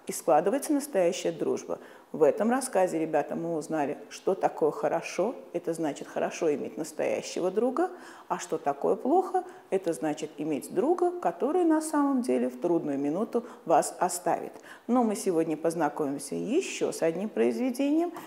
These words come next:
Это произведение Корнея Чуковского «Мой Дадыр».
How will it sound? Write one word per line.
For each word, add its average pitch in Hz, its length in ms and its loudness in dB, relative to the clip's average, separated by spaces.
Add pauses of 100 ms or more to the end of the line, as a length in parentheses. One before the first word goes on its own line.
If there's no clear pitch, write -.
(220)
Это - 320 2 (120)
произведение 202 680 2
Корнея 185 440 2
Чуковского 311 760 2 (140)
«Мой 180 420 2
Дадыр». 160 420 2